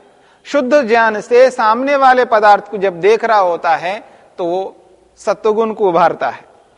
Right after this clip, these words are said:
और उसको, उसको भी वो ग्रहण करना चाहता है, लेकिन शांत भाव से ग्रहण करना चाहता है।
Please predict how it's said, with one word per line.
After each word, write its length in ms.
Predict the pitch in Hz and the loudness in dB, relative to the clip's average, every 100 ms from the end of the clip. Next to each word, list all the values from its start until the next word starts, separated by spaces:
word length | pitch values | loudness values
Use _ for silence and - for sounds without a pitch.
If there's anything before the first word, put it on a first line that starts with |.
| _ _ _ _ _ _ _ - | _ _ _ _ _ _ _ 0
और 160 | 202 | 2
उसको, 380 | 214 - 240 220 240 - - _ _ - | 0 -2 -2 -2 -2 -8 -20 _ _ -12
उसको 300 | 170 - 277 | -10 -6 -4
भी 100 | 302 | 0
वो 140 | 294 | 0
ग्रहण 320 | 247 262 269 | 2 0 0
करना 320 | 254 240 240 226 | -2 -2 -2 -2
चाहता 360 | 226 175 170 | -2 -2 -4
है, 120 | 127 - _ _ - | -8 -12 _ _ -12
लेकिन 280 | 175 180 160 | -10 -10 -12
शांत 400 | - 196 226 202 | -6 -4 -2 -4
भाव 260 | 180 180 | -2 -4
से 160 | 170 185 | -4 -8
ग्रहण 300 | 160 160 160 | -6 -8 -8
करना 320 | 151 143 147 | -10 -8 -10
चाहता 340 | 135 131 117 - | -10 -10 -10 -16
है। 140 | - | -18